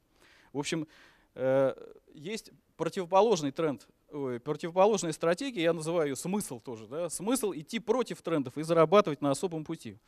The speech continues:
Это интересный, хороший вызов, да. В какой-то момент любая компания, э, в особенности молодая, она хочет очень сильно, э, о себе что-то заявлять. Чем более неожиданное, чем более, э,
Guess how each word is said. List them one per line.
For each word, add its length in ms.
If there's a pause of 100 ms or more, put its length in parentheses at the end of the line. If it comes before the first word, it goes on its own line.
(460)
Это 300
интересный, 440
хороший 380
вызов, 300 (160)
да. 220
В 80
какой-то 340
момент 500 (580)
любая 320
компания, 680
э, 380
в 20
особенности 480
молодая, 580
она 300
хочет 460 (800)
очень 260
сильно, 480
э, 360 (160)
о 20
себе 300
что-то 500
заявлять. 600 (480)
Чем 240
более 320
неожиданное, 640
чем 220
более, 560
э, 260